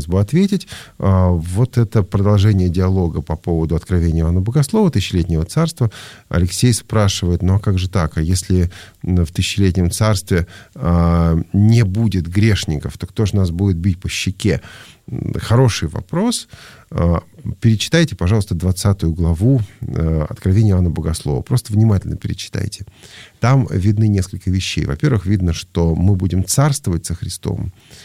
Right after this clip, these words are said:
э, тысячу лет. То есть христиане будут царствовать со Христом тысячу лет. Во-вторых, при этом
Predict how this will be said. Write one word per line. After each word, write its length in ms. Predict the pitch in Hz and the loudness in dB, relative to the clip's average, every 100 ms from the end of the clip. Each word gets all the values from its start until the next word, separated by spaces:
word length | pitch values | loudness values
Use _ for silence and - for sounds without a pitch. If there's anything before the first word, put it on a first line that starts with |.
| - | -18
э, 160 | - - | -4 -4
тысячу 520 | - 101 85 82 - | 0 0 0 -4 -4
лет. 240 | 80 - - | -2 -4 -6
То 80 | - | -10
есть 100 | - | -10
христиане 480 | - - 156 208 | -12 0 2 2
будут 220 | 160 82 - | 2 -2 0
царствовать 460 | 113 131 - 87 | 0 0 -2 -6
со 100 | - | -6
Христом 400 | - - - 123 | -10 -6 -2 -2
тысячу 560 | 104 - 90 - - 82 | -2 -2 -2 -4 -4 -2
лет. 300 | 82 71 - - - - - _ _ | 0 -2 -8 -20 -20 -20 -20 _ _
Во-вторых, 720 | 104 143 - 143 147 240 254 - | 2 2 2 2 2 2 0 -2
при 220 | - 139 | 0 0
этом 720 | 139 147 151 131 80 62 64 | 0 2 2 2 -2 -6 -8